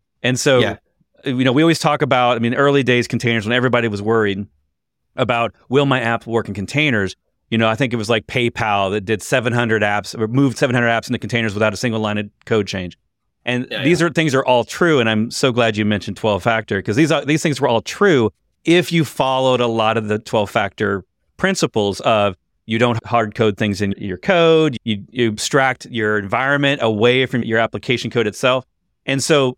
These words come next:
Speaker 1: but containers allowed us to continue that. E-, you know, you could hard code file writing and reading. You could do all this stuff with bad behavior. You could bind mount the entire system in if you really wanted to. You could run it
Speaker 2: Yeah,
Speaker 1: as
Speaker 2: yeah.
Speaker 1: privileged as a root level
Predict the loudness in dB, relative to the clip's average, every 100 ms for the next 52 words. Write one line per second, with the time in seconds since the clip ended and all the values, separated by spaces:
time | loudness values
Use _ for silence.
0 | -6 -4 -2 -2 0 0 0 0 0 0
1 | 0 -2 -4 -6 -6 -2 0 0 2 0
2 | -2 -4 -2 -2 0 -2 -4 -2 -2 -2
3 | -2 0 2 0 -4 _ _ _ -10 -4
4 | 0 2 2 2 2 0 0 0 2 2
5 | 2 2 0 -2 -4 -6 -8 _ _ -6
6 | 0 2 2 2 -2 0 0 0 -2 -6
7 | -4 -4 -4 -2 -2 -2 -2 -2 -4 -4
8 | -2 -2 0 0 0 -4 -4 -4 -2 -4
9 | -2 0 0 0 0 0 2 2 2 0
10 | 2 0 0 -4 _ _ -6 -4 -2 0
11 | 0 2 -2 -2 -2 2 2 2 0 -2
12 | 2 2 2 0 0 0 0 0 2 2
13 | 2 0